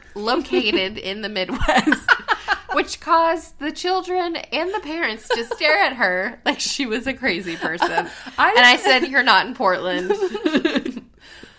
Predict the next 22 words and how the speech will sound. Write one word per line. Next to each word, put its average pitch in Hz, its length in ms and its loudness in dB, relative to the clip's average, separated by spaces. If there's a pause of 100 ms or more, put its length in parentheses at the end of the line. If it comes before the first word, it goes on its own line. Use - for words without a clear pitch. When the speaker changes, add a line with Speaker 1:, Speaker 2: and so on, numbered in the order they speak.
(280)
Speaker 2:
But 392 120 2
I 403 120 6
wanna 427 220 0
just 415 220 -4
say 415 180 -2
that 349 120 0
I 285 120 2
very 285 320 -4
clearly 302 420 -6
established 262 560 -6
a 349 40 -8
pattern 160 580 -4 (320)
of 190 260 -8 (380)
calling 311 360 -2
out 220 200 -2
and 294 100 -8
celebrating 254 560 -2
people 208 360 -8
who 285 100 -8
are 302 140 -4
wearing 320 320 -4
Midwestern 302 640 -6